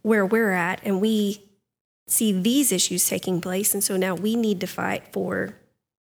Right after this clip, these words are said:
this change. You know, the reality is that as long as we live in this world, there's going to be injustice that needs,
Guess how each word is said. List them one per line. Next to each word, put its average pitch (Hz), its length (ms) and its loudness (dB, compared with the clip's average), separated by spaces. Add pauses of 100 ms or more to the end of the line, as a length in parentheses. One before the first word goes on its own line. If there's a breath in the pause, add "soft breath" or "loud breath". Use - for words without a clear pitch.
(220)
this 233 300 2
change. - 600 -4
You 208 80 2
know, 202 100 2
the 208 100 2
reality 220 440 2
is 190 160 0
that - 280 -4 (680 loud breath)
as 202 160 0
long 208 300 2
as 190 160 0
we 202 140 2
live 190 500 0 (100)
in 196 140 2
this 156 220 0
world, 175 460 -2 (320 loud breath)
there's 208 240 2
going 202 320 2
to 202 100 0
be 175 380 0
injustice 180 680 0
that - 220 -6
needs, 185 480 -2